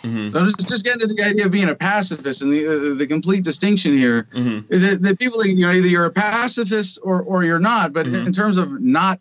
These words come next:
Speaker 2: pacifist, there, there's a whole different range of things, and, and, and, and a lot of them are just plain assholes.
Speaker 1: Mm-hmm.
Speaker 2: But if, if you say,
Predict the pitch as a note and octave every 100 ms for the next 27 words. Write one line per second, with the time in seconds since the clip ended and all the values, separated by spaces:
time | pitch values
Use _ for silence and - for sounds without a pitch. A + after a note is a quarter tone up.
0 | _ F3 G3 F3+ D#3 C#3+ B2+ - - -
1 | _ F3 F3 F3+ E3 D#3+ A3+ G#3+ G3 F#3
2 | F3+ D#3 F3 G3 F#3 C#3 F#3+ G3 C#3+ C#3+
3 | C#3+ C#3 C#3 C3 C#3 C#3+ F#3+ G#3+ F3+ D#3+
4 | D3 C#3 - D3+ C3+ D3+ F3 F3 G#2+ F2
5 | - _ _ A#2+ A2+ G#2+ E3+ E3 F#3 F3+
6 | F3+ F3 F3 F#3 F3+ G#3+ G3